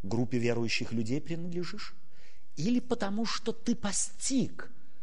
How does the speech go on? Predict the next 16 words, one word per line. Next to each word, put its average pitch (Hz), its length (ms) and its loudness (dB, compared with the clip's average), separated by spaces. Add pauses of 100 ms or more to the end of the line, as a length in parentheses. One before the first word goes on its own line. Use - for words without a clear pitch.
(240)
проник 143 640 2
в - 160 4
суть - 540 6 (300)
разницы 156 1000 4 (520)
между 143 360 6
тем, 123 440 6 (500)
что - 220 2
есть 131 300 6
учение 269 680 6
и 285 40 0
принципы, - 840 0 (400)
и 107 100 0
тем, 120 480 2 (400)
что - 300 2
есть 127 380 2 (100)
личность, - 1000 4